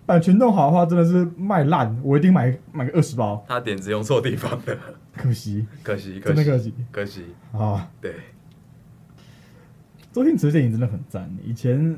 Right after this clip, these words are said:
Speaker 1: 呃，国中、国小的时候，假日会跟老爸一起看电影的时候，
Speaker 2: 对，龙祥电视台。
Speaker 1: 对，你在每个早上起来看电影，都在看那个。
Speaker 2: 呃。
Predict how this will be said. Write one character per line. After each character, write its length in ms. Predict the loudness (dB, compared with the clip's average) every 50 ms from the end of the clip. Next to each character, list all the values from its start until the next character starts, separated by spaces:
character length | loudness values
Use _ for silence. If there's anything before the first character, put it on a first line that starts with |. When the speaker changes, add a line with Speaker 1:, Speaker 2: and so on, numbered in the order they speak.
| -8 -10
Speaker 1:
呃， 240 | _ -2 -2 0 0 0
国 160 | 0 0 2
中、 160 | 2 2 0
国 160 | 2 0 0
小 200 | 2 2 2 2
的 40 | 0
时 160 | -2 -2 -2
候， 220 | 0 0 0 0 -2
假 220 | -2 -2 0 0
日 120 | 2 2
会 140 | 2 0 0
跟 160 | 0 0 0
老 100 | 0 -2
爸 240 | -2 -4 -4 -4 -4
一 60 | -6
起 80 | -6 -6
看 100 | -8 -6
电 140 | -4 -4 -6
影 80 | -6
的 80 | -6 -10
时 160 | -14 -14 -14
候， 60 | -10
Speaker 2:
对， 360 | -4 -2 0 0 0 -2 -4 -4
龙 200 | -2 -2 -2 -2
祥 240 | -4 -6 -6 -8 -6
电 220 | -6 -6 -6 -6 -6
视 180 | -8 -10 -12 -12
台。 120 | -12 -12 -6
Speaker 1:
对， 200 | -2 0 0 2
你 120 | 2 2 2
在 200 | 2 0 0 -2
每 160 | 0 0 2 4
个 120 | 4 2 2
早 180 | 2 4 4
上 180 | 4 6 4 2
起 140 | 2 4 2
来 80 | 2
看 140 | 2 2 0
电 100 | 0 0
影， 80 | 0 2
都 80 | 0
在 60 | 2 2
看 100 | 2 2
那 100 | 2 0
个。 220 | -2 -4 -8 -10 -6
Speaker 2:
呃。 360 | -4 -2 -2 -2 -4 -6 -10